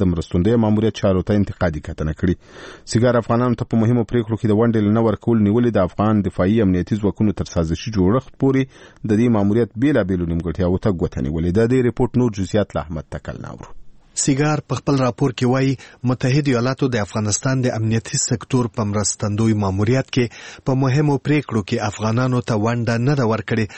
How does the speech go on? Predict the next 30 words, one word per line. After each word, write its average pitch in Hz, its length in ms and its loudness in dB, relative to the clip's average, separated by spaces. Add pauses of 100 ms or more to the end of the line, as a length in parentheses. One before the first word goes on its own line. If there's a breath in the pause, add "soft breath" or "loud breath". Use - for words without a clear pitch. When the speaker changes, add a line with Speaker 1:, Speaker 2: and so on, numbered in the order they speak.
(280 loud breath)
Speaker 2:
او 131 100 0
په 131 140 -2
نتیجه 135 340 0
کې 135 160 -2
یې 110 160 0
داسې 127 380 -2
پروګرامونه 110 500 0 (160)
عملي 104 280 -2 (100)
کول 143 260 0
چې - 560 -4
افغانانو 135 480 0
د 113 120 -2
امریکا 110 280 -2
له 107 220 -2
مرستې 107 480 -4
پرته 139 460 -4 (160)
هیڅ - 300 -2
نشوای 107 420 -2
کولای. 113 320 0 (440 loud breath)
د 143 80 2
افغانستان 143 480 -2
د 135 160 0
بیا 123 160 0
رغونې 127 420 0
لپاره 120 300 -2
د 110 100 0
امریکا 107 300 -2
د 107 200 0
حکومت 110 500 -4
څارونکې 113 560 -2